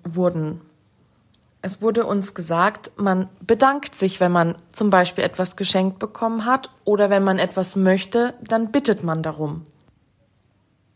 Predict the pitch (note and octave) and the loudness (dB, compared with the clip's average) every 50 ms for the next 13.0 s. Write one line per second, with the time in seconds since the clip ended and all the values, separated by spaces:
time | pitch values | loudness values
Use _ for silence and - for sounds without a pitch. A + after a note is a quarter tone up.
0 | _ _ _ _ _ - D4+ D4 D4 B3+ A3 G#3+ F#3+ F3+ F#3 A3+ B3+ C4 - C4 | _ _ _ _ _ 0 0 2 2 2 2 4 4 4 4 4 0 0 2 4
1 | B3+ B3 - - - - G#3+ G3+ G3 F3 G3 G#3+ A#3+ B3 - B3+ A#3 G#3+ A3 G#3+ | 4 4 2 2 0 -2 -2 -2 0 2 2 2 2 2 0 -2 -4 -2 -2 -2
2 | G#3+ G#3 - - G3+ G3 - - G3 F#3+ G3 F#3+ - F#3 F#3 G3+ A#3 A3+ - - | -2 -2 -2 -2 -2 -2 -2 -4 -6 -6 -4 -4 0 0 2 2 2 0 -2 -4
3 | G#3 G3 - - - - G#3 G#3 G#3 - - - - - E3+ F#3+ G3+ - F3+ E3+ | -4 -6 -6 -6 0 0 2 2 0 -2 -2 0 2 2 2 2 2 0 -2 -2
4 | F3 - - - E3 D#3+ D3+ D3+ - - - _ _ _ _ _ _ _ _ _ | -2 -2 -2 -2 -2 -2 -2 -4 -6 -10 -12 _ _ _ _ _ _ _ _ _
5 | _ _ _ _ - - _ _ - G#3 G#3 - - C4+ D4+ D4 D4 - - - | _ _ _ _ -20 -20 _ _ -4 -4 -4 -2 0 0 0 0 -2 -8 -14 -16
6 | G3+ - - A3 G3 G#3+ C#4+ D4+ D4 - C4+ - - A#3 A#3 A#3+ A#3+ A#3+ A#3+ A#3+ | -10 -4 -2 -2 2 2 2 2 2 0 -2 -2 -2 -2 -2 0 0 0 0 -2
7 | - - G#3+ F#3+ - G#3+ A3 - - G#3+ A3 A#3 A#3+ A#3+ - - - _ _ _ | -2 -4 -8 -8 -8 -8 -4 -2 -2 0 0 0 0 0 -2 -2 -6 _ _ _
8 | F#3+ F#3 E3+ F#3 G3 A#3 A#3 - - - A3+ G#3+ G#3+ G#3 G#3 F#3+ F#3 A3+ A3+ A3+ | -2 0 2 4 2 2 2 -2 -2 -2 -2 0 0 0 0 2 2 2 0 0
9 | - - F#3 F3+ - - - - E3+ E3 E3 E3+ E3+ - - _ _ _ _ _ | -2 -4 -4 -2 -2 -2 -2 0 0 0 0 -2 -4 -6 -10 _ _ _ _ _
10 | _ _ _ _ _ _ _ _ _ _ _ - - - G#3+ G3 - G3+ G3+ F#3+ | _ _ _ _ _ _ _ _ _ _ _ -20 -18 -16 -12 -2 0 2 2 2
11 | G3 G3 - - - F#3+ F3+ F3 F3+ F3 - - G#3 A#3 A#3 A#3 G#3+ F#3+ F3+ - | 2 0 0 -2 0 0 0 0 0 -2 -2 -2 0 0 0 0 0 -2 -2 0
12 | - - E3+ E3+ - F3 F3 E3+ F3 F3 - - F3 E3+ E3+ E3+ E3+ E3+ E3+ | 0 0 0 0 -2 -2 -2 0 -2 -2 -2 -2 -2 -2 0 -2 -2 -2 -4